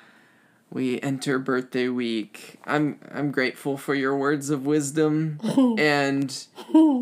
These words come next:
Speaker 1: I, I've always said that Mary teaches me more than anything else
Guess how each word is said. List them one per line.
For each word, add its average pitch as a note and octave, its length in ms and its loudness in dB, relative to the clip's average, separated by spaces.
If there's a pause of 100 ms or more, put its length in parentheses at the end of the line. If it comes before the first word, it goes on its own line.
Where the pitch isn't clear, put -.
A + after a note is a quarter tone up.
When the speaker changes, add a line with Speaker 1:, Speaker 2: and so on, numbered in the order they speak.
(160)
Speaker 1:
I, D3 280 2 (120)
I've C#3 120 0
always C#3+ 500 2
said C#3 880 -2
that A#2+ 280 -2 (540)
Mary C#3+ 840 0 (400)
teaches C3 560 -4
me A#2+ 300 -6 (100)
more D#3 300 4
than C#3 220 -2
anything D3 840 -2
else - 680 -4